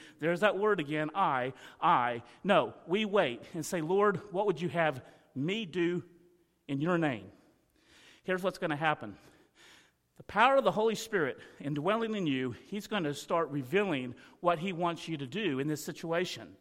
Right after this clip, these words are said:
And anything that he asks you to do is going to be an act of worship to our Lord.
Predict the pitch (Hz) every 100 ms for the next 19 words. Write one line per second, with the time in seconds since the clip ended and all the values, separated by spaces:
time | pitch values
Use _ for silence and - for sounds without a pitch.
0 | _ - - - - 170 175 254 269 262
1 | 240 196 220 214 196 - 196 135 233 214
2 | 160 143 196 196 185 - 180 165 175 175
3 | 131 - 170 165 170 190 190 156 151 247
4 | 269 - 151 - 185 165 165 208 220 120
5 | 120